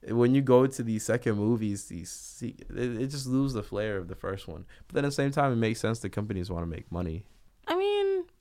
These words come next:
Speaker 2: just be original. If you can't come
Speaker 1: Just
Speaker 2: up
Speaker 1: be
Speaker 2: with, <laughs>
Speaker 1: original.
Speaker 2: if you can't come up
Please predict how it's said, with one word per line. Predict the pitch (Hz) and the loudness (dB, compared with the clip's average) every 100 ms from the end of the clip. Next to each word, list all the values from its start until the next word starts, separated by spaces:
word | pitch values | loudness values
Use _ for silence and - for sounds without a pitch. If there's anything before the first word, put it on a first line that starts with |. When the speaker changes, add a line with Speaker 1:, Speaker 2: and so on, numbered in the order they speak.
| _ _ - | _ _ -2
Speaker 2:
just | 302 403 - | -2 0 4
be | 370 | 4
original. | 311 190 233 339 220 - - - _ | 6 6 4 4 0 -4 -8 -18 _
If | - 262 | 0 2
you | 285 349 | 4 4
can't | 339 339 | 2 0
come | - - | 2 4
Speaker 1:
Just | 320 | 4
Speaker 2:
up | 269 | 10
Speaker 1:
be | |
Speaker 2:
with, | 285 302 - - | 12 12 10 4
<laughs> | |
Speaker 1:
original. | - - 277 - | 2 4 4 4
Speaker 2:
if | - | 6
you | 403 523 | 4 4
can't | - 466 427 - | 4 4 4 2
come | 359 349 302 | 2 6 6
up | 294 | 4